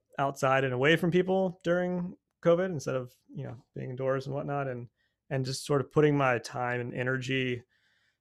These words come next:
and focus into something else. And so I just went, like,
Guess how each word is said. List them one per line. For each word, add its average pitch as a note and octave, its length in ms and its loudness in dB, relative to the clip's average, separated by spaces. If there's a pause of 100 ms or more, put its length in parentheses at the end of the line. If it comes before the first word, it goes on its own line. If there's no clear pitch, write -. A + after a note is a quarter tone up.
(380)
and C3+ 160 -6
focus D3 480 4
into B2 460 -2 (160)
something B2 360 -4
else. D3+ 280 -2
And B2 140 -8
so A#2+ 200 -2
I A#2+ 80 -2
just C3+ 180 -10
went, B2+ 160 -4
like, A2 160 -8